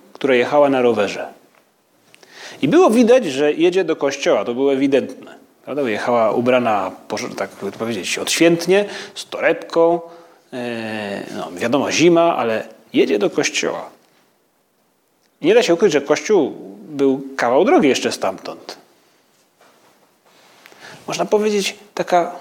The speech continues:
właśnie staruszka jadąca na rowerze do kościoła to jest ktoś, kto nie ma nic wspólnego z tym entuzjazmem ziarna, które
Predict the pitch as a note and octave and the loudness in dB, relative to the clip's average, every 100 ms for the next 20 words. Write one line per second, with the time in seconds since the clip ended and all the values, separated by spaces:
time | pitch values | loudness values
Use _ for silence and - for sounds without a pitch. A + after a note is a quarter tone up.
0 | - D4+ - - - B2 D#3+ C4 - - | -2 -2 -2 -8 -6 0 2 2 -2 -4
1 | B3 - A#2+ C#3+ F3+ E3+ B2+ A2+ A2 E3 | -4 -2 0 0 0 -2 -2 0 0 2
2 | E3+ B2 A2 G2+ - - F3+ A3 C4+ - | 2 0 -2 -4 -6 0 2 2 0 -8
3 | - - _ _ _ _ - D3 C3 - | -18 -20 _ _ _ _ -4 -2 -2 0
4 | G3+ D4+ - - - _ _ _ _ _ | 2 2 0 -10 -14 _ _ _ _ _
5 | _ - - E3 E3+ A#3+ G4 - - G3 | _ -12 0 4 6 6 4 0 0 4
6 | G#3 A#3 E3+ C3+ C#3 - C#3+ C#3 D3 C3+ | 4 4 4 2 0 -2 -4 -2 -6 -2
7 | C3+ C3 F3 E3+ E3 E3 D#3+ - - - | -2 2 2 4 2 0 -2 -8 -20 -8
8 | B2+ F3 F#3 F3 D#3+ - C#3+ C3+ | 2 2 4 0 -2 0 2 2